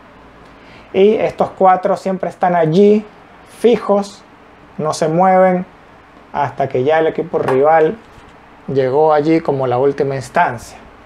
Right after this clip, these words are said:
Ya sobrepasaron los demás obstáculos. Entonces, cuando este equipo lo atacan por acá, obviamente ya solo por la forma de ver el parado,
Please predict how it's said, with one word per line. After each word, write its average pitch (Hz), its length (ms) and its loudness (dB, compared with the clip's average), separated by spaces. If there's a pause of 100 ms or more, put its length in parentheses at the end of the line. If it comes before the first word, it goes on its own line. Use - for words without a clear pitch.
(300)
Ya 143 180 0
sobrepasaron 151 880 0 (880)
los 131 160 -2
demás 135 340 -2
obstáculos. - 880 -4 (680)
Entonces, 143 480 -2
cuando 156 200 -4
este 170 120 -4
equipo 175 240 2
lo 165 100 4
atacan 180 520 0
por 180 160 0
acá, 220 480 2 (480)
obviamente 180 600 2
ya 175 220 4
solo 185 320 -2
por 170 160 -4
la 147 140 -2
forma 185 400 2
de 156 100 2
ver 175 120 4
el 165 120 0
parado, 180 680 2